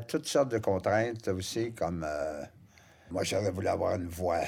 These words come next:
une vraie voix de chanteuse, une, une vraie chanteuse. Euh, bon, ça fait, ça, ça change beaucoup de choses. Et je, ça, ça a jamais atteint ce niveau-là. Tu sais, je le voyais plus comme une farce à la... Un peu les films de Guy Ritchie, tu sais, un peu, un peu viol-, de la violence qui fait rire,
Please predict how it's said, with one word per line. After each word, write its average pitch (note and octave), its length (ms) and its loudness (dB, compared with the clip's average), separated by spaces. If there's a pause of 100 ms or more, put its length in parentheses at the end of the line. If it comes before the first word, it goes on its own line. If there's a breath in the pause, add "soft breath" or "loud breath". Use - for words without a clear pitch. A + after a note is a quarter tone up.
(160)
une F2 160 -2
vraie G2 280 0
voix F#2+ 180 0
de F2+ 140 -4
chanteuse, F#2+ 720 0
une, E2+ 120 -4
une D#2 180 -4
vraie A2+ 220 4
chanteuse. G#2+ 880 2
Euh, F2 560 -2
bon, D#2+ 240 -6
ça - 180 -2
fait, B2 140 4
ça, G#2+ 200 0
ça A#2+ 140 4
change D3 200 2
beaucoup B2+ 240 -6
de - 60 -12
choses. A3 320 -4 (720 loud breath)
Et A2+ 100 4
je, A2+ 200 4
ça, A2 220 6
ça B2 140 6
a B2 60 8
jamais B2+ 220 4
atteint G2+ 280 2
ce F#2 120 -4
niveau-là. E2 540 -4
Tu C3+ 120 -2
sais, C3 60 0
je C3 60 4
le B2 80 8
voyais C#3 280 6
plus - 360 -2
comme B2 200 2
une A2+ 140 0
farce C#3+ 440 2
à G#2+ 100 6
la... F#2 360 0 (520 loud breath)
Un A#3+ 140 2
peu F4 160 4
les G#3+ 160 8
films F3 220 4
de C3+ 100 8
Guy C3 260 8
Ritchie, A#2+ 360 4
tu C3+ 60 -2
sais, G3 100 6
un E3+ 160 6
peu, F3 260 4
un D3+ 120 6
peu A3+ 280 2
viol-, F#3 460 8
de D3 60 4
la E3+ 100 10
violence G3+ 440 8
qui - 80 -10
fait D3+ 180 8
rire, B2+ 320 4